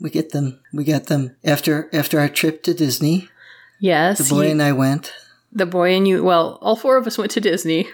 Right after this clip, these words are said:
Speaker 1: Yes.
Speaker 2: Which we were confused about earlier. I was trying to remember where you guys had gone that you would have been exposed to covid, but then I was like, "Oh yeah, I was there too." <laughs>
Speaker 1: Yes, you were.
Speaker 2: <laughs> And the boy got sick.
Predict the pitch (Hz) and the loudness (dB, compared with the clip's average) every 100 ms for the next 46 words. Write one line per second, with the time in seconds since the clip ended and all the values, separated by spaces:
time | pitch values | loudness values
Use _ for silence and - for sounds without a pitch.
0 | - 156 143 135 - 214 208 220 208 214 | -2 0 0 -2 -2 -2 0 0 2 0
1 | 214 226 - 208 185 208 196 180 170 - | 0 -2 0 0 2 4 4 4 2 0
2 | 196 196 190 175 180 180 175 185 185 185 | -2 2 2 4 2 4 4 4 4 4
3 | 196 190 196 175 185 196 196 180 180 180 | 2 2 0 2 2 2 0 2 2 2
4 | 185 185 180 180 - 180 185 202 - 214 | 2 2 0 -2 0 0 0 -6 0 0
5 | 202 175 160 190 214 190 196 202 202 262 | 2 0 0 -2 2 2 2 2 0 2
6 | 233 233 202 170 180 175 160 156 156 - | 2 2 2 2 4 2 2 0 0 0
7 | 139 - - - - 180 160 - 190 165 | 0 -2 -8 -20 -4 -2 0 0 2 2
8 | 143 - 240 - - - 480 - 240 311 | 0 -4 -4 -10 -20 -10 -10 -6 -6 -4
9 | 320 - 233 - - - - - 208 196 | -6 -6 -6 -4 -4 -6 -8 -2 2 2
10 | 185 190 185 - - - - - | 2 0 0 -2 0 -2 -2 -8